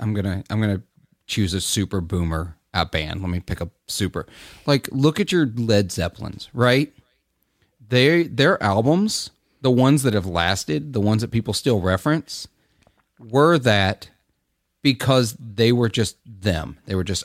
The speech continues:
honest. They played the music they played, and they did what they did up through four.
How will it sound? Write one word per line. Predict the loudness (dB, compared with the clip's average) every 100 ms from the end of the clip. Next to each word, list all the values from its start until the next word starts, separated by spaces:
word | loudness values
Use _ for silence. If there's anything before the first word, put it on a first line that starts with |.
| 0
honest. | 0 0 -2 -6
They | -8
played | -2 2 2
the | 2
music | 0 0 -4
they | -4
played, | -4 -2 -2 -2 -2
and | -2
they | 0
did | 0 0 0
what | 0
they | 0
did | 2 0 0 -2 -10 -20 -20 _ -4
up | -4 2
through | 2 2
four. | 2 0 0 -2 -4